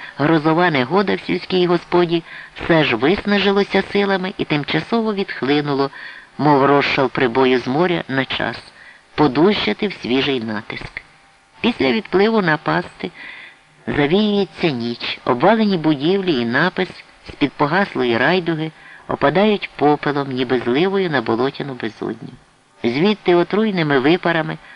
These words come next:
розкочуються навкруг і заражують збіроту. Накалічені душевні недуги, хто, мучені ними і мов засліплені, кидаються в глибину.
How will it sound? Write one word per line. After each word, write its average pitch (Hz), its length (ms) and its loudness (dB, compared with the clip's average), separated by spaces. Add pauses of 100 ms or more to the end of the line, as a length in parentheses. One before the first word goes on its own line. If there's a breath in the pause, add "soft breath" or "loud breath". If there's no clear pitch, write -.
(140 loud breath)
розкочуються 165 800 0
навкруг 156 460 0 (360)
і 131 100 0
заражують 147 680 2
збіроту. 120 640 -2 (1120)
Накалічені 139 640 2
душевні 135 520 0
недуги, 123 500 -4 (440)
хто, 185 380 4
мучені 143 540 0
ними 170 380 -2
і 135 40 -4
мов 120 180 0
засліплені, 165 680 -2
кидаються 135 640 -2
в 120 40 -6
глибину. 113 500 -8